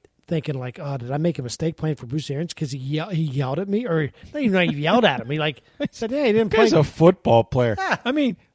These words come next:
Speaker 2: you know, you ever played, I mean, football player, you get yelled at when you're eight years old and you,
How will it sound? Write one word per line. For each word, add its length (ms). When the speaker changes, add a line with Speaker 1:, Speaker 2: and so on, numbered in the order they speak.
Speaker 2:
you 140
know, 60
you 180
ever 160
played, 320
I 80
mean, 180
football 400
player, 180
you 60
get 140
yelled 280
at 160
when 120
you're 120
eight 220
years 340
old 560
and 140
you, 100